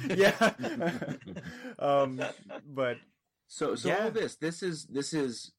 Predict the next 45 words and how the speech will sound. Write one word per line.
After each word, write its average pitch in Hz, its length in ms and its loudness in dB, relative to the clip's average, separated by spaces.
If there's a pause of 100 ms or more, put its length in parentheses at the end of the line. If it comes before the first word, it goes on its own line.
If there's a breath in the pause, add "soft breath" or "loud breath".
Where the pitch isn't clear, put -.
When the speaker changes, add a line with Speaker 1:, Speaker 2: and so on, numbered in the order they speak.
(140)
Speaker 2:
uh, 101 220 0 (120)
Podcastnik. 101 840 -6 (240)
Everything 208 360 2
you're 202 120 4
describing. 185 340 0
Speaker 1:
Podcastnik 180 100 0
dot 156 220 4
com, 156 380 -4
you'll 135 180 -4
get 139 340 -6
there. 107 340 -4
Uh, 135 300 0
Bohemican 180 560 -6
dot 151 200 2
com 147 240 -4
has 120 240 -6
more, 135 500 0
'cause 165 160 -8
there's, 180 220 0
there's 160 240 -6
YouTube 156 400 -4
channels 135 580 -2
and 127 120 -6
that 127 120 -6
kind 123 140 -8
of 117 80 -10
thing. 120 280 -6 (240 loud breath)
There's 160 180 0
a 160 60 2
History 160 280 -2
of 127 60 -2
Alchemy 131 320 2
dot 127 180 0
com 123 280 -2
and 117 100 -4
a 117 40 -4
history 131 260 -8
of 117 80 -6
Germany 120 260 -6
podcast 113 500 -2
dot 110 160 -4
com. 107 280 -4
But 147 120 0
yeah, 120 120 4
Podcastnik 135 960 -2